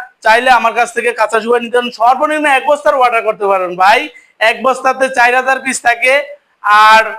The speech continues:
আহ, আপনার সারা বাংলাদেশের জেলা পর্যায়ে যে কোনো জায়গায় আপনি এই কাঁচা সুপারিগুলো নিতে চান মাত্র দুইশো পঞ্চাশ টাকার ভিতরে ইনশাল্লাহ আপনার ওইখানে পৌঁছে যাবে এই কাঁচা সুপারিগুলা। আর উপরে যার যত হাজার পিস দরকার, এক লাখ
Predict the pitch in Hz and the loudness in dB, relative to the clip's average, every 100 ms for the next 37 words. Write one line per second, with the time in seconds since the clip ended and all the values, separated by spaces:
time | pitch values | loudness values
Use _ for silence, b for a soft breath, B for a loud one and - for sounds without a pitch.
0 | - _ 190 202 208 185 214 240 240 208 | -16 _ 0 2 2 0 0 2 0 -2
1 | 202 190 - - 208 226 233 - 226 262 | -8 -10 -14 -6 0 2 2 2 2 2
2 | 277 277 285 214 226 240 240 247 240 254 | 0 0 -2 0 2 2 2 0 0 -2
3 | 240 233 277 277 311 294 262 262 254 247 | -2 0 -2 0 -2 2 2 4 2 2
4 | 254 254 233 226 220 208 214 208 220 220 | -2 -2 0 0 0 0 0 -4 -2 -2
5 | 240 240 - 226 202 165 143 208 240 262 | -4 -6 -6 -6 -4 -4 -2 0 0 2
6 | 269 - 233 214 220 247 247 262 254 262 | 0 0 -4 -2 -2 0 -2 -2 -2 -2
7 | 262 262 220 254 233 208 208 214 214 214 | -2 -2 -2 0 0 -4 -4 -2 -2 0
8 | 214 190 196 190 202 214 220 220 202 190 | -4 -2 -6 -4 -4 -2 -2 0 -2 -2
9 | 185 180 185 190 202 226 254 - _ _ | -4 -4 -4 -6 -2 0 0 -2 _ _
10 | _ _ _ _ _ 165 202 226 233 226 | _ _ _ _ _ 0 2 2 0 0
11 | 269 214 240 247 220 247 277 - 277 226 | 0 2 4 4 4 0 0 0 0 2
12 | 220 277 277 294 240 220 226 - 156 - | 0 0 -2 -4 -4 -2 -2 -2 -4 -4
13 | - 226 - 247 | -4 -2 0 -2